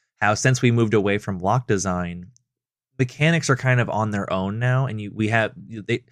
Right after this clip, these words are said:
people were unhappy with how sometimes me-, a mechanic would come out and it just doesn't have the support to be good. It's really interesting that you bring up, I didn't know this, that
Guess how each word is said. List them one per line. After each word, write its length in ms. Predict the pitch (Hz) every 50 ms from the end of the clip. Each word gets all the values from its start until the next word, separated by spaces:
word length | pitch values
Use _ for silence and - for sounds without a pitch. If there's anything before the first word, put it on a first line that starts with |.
| _ _ _ _ _
people 280 | - 175 175 - 156
were 140 | 143 127 123
unhappy 480 | 113 117 113 98 113 117 120 120 - 107
with 140 | 101 101 -
how 140 | - 104
sometimes 500 | 98 - - 131 127 123 123 120 113 107
me-, 120 | 104 104 -
a 120 | 71 107
mechanic 320 | 107 101 - 107 101 95 92
would 100 | 95 -
come 160 | - 92 98
out 200 | 139 170 165 -
and 100 | 101 104
it 40 | 101
just 180 | - 117 110 -
doesn't 180 | 113 98 104 95
have 160 | 104 98 92
the 60 | 92
support 520 | - - 90 - - 135 127 117 107 - - _ _ _ _ _
to 100 | - 123
be 140 | 110 104 95
good. 460 | - - - 95 95 85 - - - - _ _ _ _ _ _ _ _ _ _ _ _ _ -
It's 160 | 120 120 -
really 220 | 113 127 123 120
interesting 480 | - 98 117 123 - 131 123 - 110 104
that 60 | 101
you 120 | 98 104 101
bring 220 | 87 107 104 101
up, 100 | 101 98 -
I 40 | 123
didn't 200 | 120 98 90 87
know 200 | 90 95 104 98
this, 400 | - - - - - - - -
that 340 | - 107 98 92 90 - -